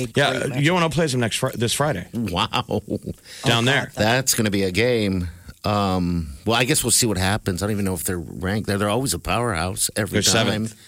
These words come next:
Speaker 1: They're
Speaker 3: Wow.
Speaker 1: seventh in the
Speaker 3: So that's a
Speaker 1: country.
Speaker 3: big game for Creighton, too. Wow. Good for U N O.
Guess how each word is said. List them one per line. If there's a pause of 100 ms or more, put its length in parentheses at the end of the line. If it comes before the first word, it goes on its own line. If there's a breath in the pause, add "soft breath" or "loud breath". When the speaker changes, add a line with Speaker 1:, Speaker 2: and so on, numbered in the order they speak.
(440 loud breath)
Speaker 1:
They're
Speaker 3:
Wow.
Speaker 1:
seventh
in
the
Speaker 3:
So
that's
a
Speaker 1:
country.
Speaker 3:
big
game
for
Creighton,
too.
Wow.
Good
for
U
N
O.